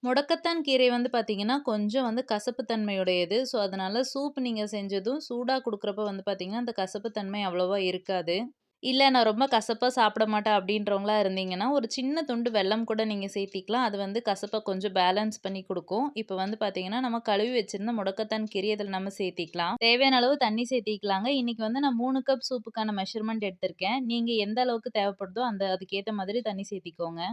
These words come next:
இந்த மாதிரி நல்லா கலந்து விட்டுட்டு ஒரு மூடி போட்டு ஒரு டென் மினிட்ஸ் வந்து பாத்தீங்கன்னா லோ ஃப்ளேம்லயே குக் பண்ணுங்க. அப்பதான் அந்த கீரையில இருக்க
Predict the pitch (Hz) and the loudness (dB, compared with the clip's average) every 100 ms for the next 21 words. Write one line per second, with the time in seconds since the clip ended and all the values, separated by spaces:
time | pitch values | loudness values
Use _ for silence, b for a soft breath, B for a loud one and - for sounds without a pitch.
0 | 247 254 262 285 269 294 285 240 269 262 | -6 -2 2 4 4 4 4 4 2 4
1 | 226 247 262 240 202 196 277 269 233 220 | 4 4 2 2 0 0 2 4 2 2
2 | 254 269 240 214 269 262 220 214 220 254 | 2 0 0 0 2 2 2 2 2 2
3 | 277 247 254 254 214 208 214 202 190 247 | 0 0 0 -2 -2 0 -2 0 -2 0
4 | 226 226 247 240 208 233 240 196 - 190 | 0 0 0 -2 0 0 0 -2 -2 -2
5 | 175 170 180 240 - - 220 254 277 285 | -2 -4 -4 -6 -8 -2 0 4 4 4
6 | 277 262 269 277 262 226 220 | 2 4 4 6 4 2 2